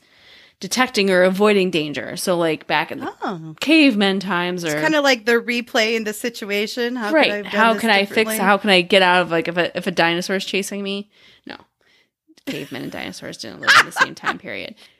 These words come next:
Speaker 1: But the same,
Speaker 2: But
Speaker 1: if,
Speaker 2: it's a good example.
Speaker 1: if you're being chased by a wolf, like, how do you, uh, deal with it?
Speaker 2: <laughs>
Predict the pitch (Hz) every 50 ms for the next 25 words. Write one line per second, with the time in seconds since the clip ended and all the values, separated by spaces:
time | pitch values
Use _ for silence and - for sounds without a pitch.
0 | _ - - 247 247 269 269 277 262 247 240 233 226 214 - - _ _ - 254
1 | 247 247 247 233 240 285 247 - 262 262 247 233 226 196 175 196 208 190 190 285
2 | 254 262 269 269 254 254 254 233 247 226 226 226 - - 220 202 190 202 - -
3 | - 233 220 190 175 165 151 151 156 165 202 - - - 180 170 165 - 208 208
4 | 185 196 214 196 190 185 196 196 202 185 - - - - 185 170 160 170 170 170
5 | - 254 302 339 226 151 120 - - - - - - - - - - -